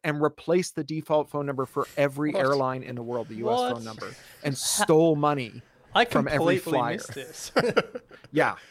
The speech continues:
Speaker 1: yeah, yeah. And this happens up and down the stack, because not only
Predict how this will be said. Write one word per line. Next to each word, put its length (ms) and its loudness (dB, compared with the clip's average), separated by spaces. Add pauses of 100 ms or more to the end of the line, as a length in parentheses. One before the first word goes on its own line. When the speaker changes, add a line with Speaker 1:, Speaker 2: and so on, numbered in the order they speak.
(100)
Speaker 1:
yeah, 180 2
yeah. 140 -4
And 160 4
this 120 4
happens 460 -2
up 140 2
and 100 0
down 160 4
the 80 -4
stack, 320 0
because 260 -2
not 240 4
only 520 2